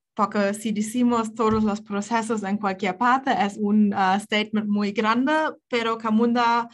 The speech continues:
um, ofrece mucha flexibilidad. Y significa se, uh, que ustedes pueden elegir, um, un lenguaje de, de programa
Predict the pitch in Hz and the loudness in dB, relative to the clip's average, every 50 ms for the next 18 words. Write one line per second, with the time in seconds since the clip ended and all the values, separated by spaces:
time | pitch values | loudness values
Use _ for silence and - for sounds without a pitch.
0 | - - - - _ - - 208 208 208 214 214 214 - - 240 233 233 - 240 | -18 -20 -20 -20 _ -6 -2 0 0 0 0 -4 -6 -4 -2 -2 -2 0 2 2
1 | 220 220 240 226 233 240 220 226 226 208 208 - 220 208 202 208 202 185 190 175 | 4 4 4 2 -2 -2 -2 -2 -2 -4 -4 -4 -4 -2 -2 0 0 0 0 0
2 | 185 180 - - _ _ - - - - - - - - 233 233 233 226 226 220 | 0 0 -2 -4 _ _ -20 -20 -20 -20 -20 -14 -6 -2 0 2 2 4 2 2
3 | 220 220 247 233 220 220 214 220 262 262 262 277 285 277 277 262 269 247 214 202 | 0 0 -4 -2 0 0 0 0 0 0 0 2 2 2 0 0 -2 -2 -2 -2
4 | 202 - - 220 214 214 - - 208 202 202 202 196 196 190 - - 220 202 202 | -2 -4 -6 -6 -4 -4 -4 -2 0 0 2 2 2 0 -2 -4 -2 -2 -2 -2
5 | 190 - - 226 220 226 240 233 226 233 - - 202 208 220 214 208 196 202 208 | -2 -4 -2 0 0 2 0 0 -2 -4 -4 -2 0 0 2 2 0 0 0 0
6 | 202 202 202 - 233 240 240 247 233 233 226 226 214 - 196 196 196 196 202 196 | 0 -2 -4 -2 0 2 2 4 4 4 2 2 0 0 0 2 2 2 0 -2
7 | 196 208 - - 233 233 220 226 214 202 202 202 202 214 214 214 226 214 214 214 | -4 -4 -4 0 2 2 2 2 2 2 2 2 2 2 0 0 -2 0 0 0
8 | 208 202 202 - 208 202 196 190 185 185 185 185 - - 202 202 202 - 220 202 | 0 -2 -2 -2 0 2 4 4 4 2 2 0 -4 -6 -6 -6 -4 -4 -6 -4
9 | 190 202 196 202 208 208 196 196 202 | -2 0 0 2 4 4 2 2 0